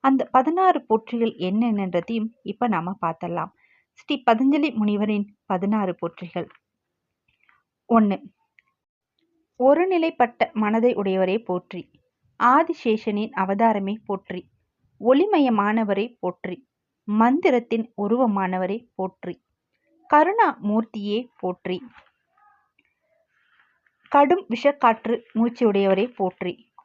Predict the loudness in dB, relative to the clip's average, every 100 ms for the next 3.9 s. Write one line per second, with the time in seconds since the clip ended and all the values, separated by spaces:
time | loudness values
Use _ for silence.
0 | 0 2 6 6 4 0 -2 0 -2 -4
1 | -6 -6 -8 -8 -14 -16 _ _ _ -6
2 | 2 2 4 0 0 0 2 0 0 -2
3 | 0 0 -2 -6 -6 -6 -6 -10 _